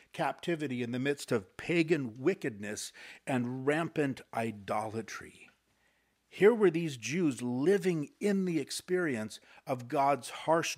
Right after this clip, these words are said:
judgment upon their nation, and it would have been very easy for them to think that God was against them and that indeed he was intending evil for them, but God assures them that he is always thinking about them and that his thoughts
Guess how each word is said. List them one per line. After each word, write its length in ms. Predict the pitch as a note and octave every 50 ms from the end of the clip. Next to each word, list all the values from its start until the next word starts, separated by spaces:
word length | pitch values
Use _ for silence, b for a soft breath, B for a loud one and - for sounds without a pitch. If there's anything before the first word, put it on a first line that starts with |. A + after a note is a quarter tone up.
| B2
judgment 480 | A2 - D#3 D3 E3 E3 C#3 C#3 C#3 A#2+
upon 320 | A2+ - - C#3 C3+ C3
their 140 | C3 A#2+ A#2
nation, 500 | A#2 B2 D3 E3 D#3 - - A#2 G#2+ A2 B B B B B B
and 260 | C#3 C#3 C#3+ D#3 E3+
it 120 | - F3 E3+
would 160 | F3 F#3+ F3
have 100 | D#3+ C#3
been 180 | C#3 C#3 C#3 B2
very 400 | A#2 C#3+ D#3 E3+ F3 F3 D#3+ - -
easy 340 | E3 F#3 G3+ G3 F3+ G3+ F3
for 160 | - - C#3+
them 220 | C3+ C#3 C#3 C#3+ C#3
to 120 | - E3
think 460 | - - - - G3 G#3 G3 G3 - -
that 160 | C#3 B2 C3
God 200 | C3+ C3 C#3+ C#3
was 180 | C3 A#2+ -
against 520 | - A#2 A2 G#2+ C3 D3+ E3+ D#3 - - -
them 240 | B2 A#2 A2 G#2+ B B B B B
and 160 | - C#3 C3 C#3
that 100 | C#3 C#3+
indeed 520 | C#3+ C3+ A#2+ A2 A2+ D#3+ F#3+ G3+ F#3 C#3
he 120 | C#3+ C#3
was 160 | C3+ B2+ A2+ A#2
intending 720 | B2 A#2+ A2+ - - - E3+ E3+ E3 D3 D3 C#3 C#3 -
evil 360 | - D#3+ E3 D#3+ C3+ B2 A#2+ A2
for 420 | - - - E3+ E3 G#3 G#3+ G3+
them, 340 | D#3 A#2 G#2+ G2 G2 G2+ G2+ B B B B B B
but 200 | - C#3 A#2+ -
God 200 | - D3 C#3 C#3+ C3+
assures 720 | B2+ B2 - - - - - G#3 A3+ B3 B3 G#3+ E3 A#2
them 420 | G2 G2+ A2 F#2+ F#2+ G2 G2 G2 G2 B B B B B
that 140 | - B2+ A#2+
he 280 | - - C#3+ D3 C#3 C3+
is 180 | B2 A2 - - _ _ _
always 540 | - C#3+ E3 E3 E3+ E3 F3 F3 E3 -
thinking 400 | - - D3 C#3+ C#3 - D3 C#3
about 460 | C3 A2+ G2 G2 A#2 A#2+ C#3 C#3+ - -
them 260 | C#3 D3 D3+ D#3 C#3+ B B B B B B
and 180 | A2 A#2 A2+ A2
that 160 | B2 A#2+ G2+
his 340 | - C3 A#2 G#2 - - -
thoughts 560 | - - E3 D#3+ D#3 D3+ C#3+ - - - -